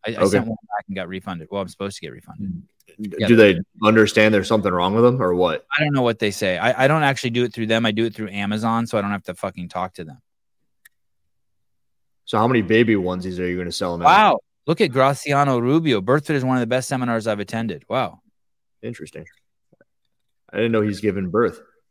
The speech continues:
Speaker 2: I've heard it's possible now, though.
Speaker 1: And to breastfeed. He got some big old titties, Graciano.
Speaker 2: He, he's got the biggest traps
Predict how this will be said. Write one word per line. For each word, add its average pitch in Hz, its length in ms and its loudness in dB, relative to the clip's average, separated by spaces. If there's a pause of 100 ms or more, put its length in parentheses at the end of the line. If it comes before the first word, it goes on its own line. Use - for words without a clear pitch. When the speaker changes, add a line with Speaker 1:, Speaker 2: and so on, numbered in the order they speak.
(300)
Speaker 2:
I've 101 120 -6
heard 131 160 4
it's - 100 -4
possible 113 460 0
now, 78 240 -8
though. 85 220 -6 (1600)
Speaker 1:
And 127 180 -2
to 117 60 -4
breastfeed. 92 560 -8 (240)
He - 120 -14
got 117 140 -2
some 87 180 -12
big 101 280 -6
old 85 180 -10
titties, 80 440 -20 (180)
Graciano. 85 540 -14
Speaker 2:
He, 120 220 -8
he's 131 200 0
got 151 180 4
the 127 160 4
biggest 104 680 -2
traps - 720 -6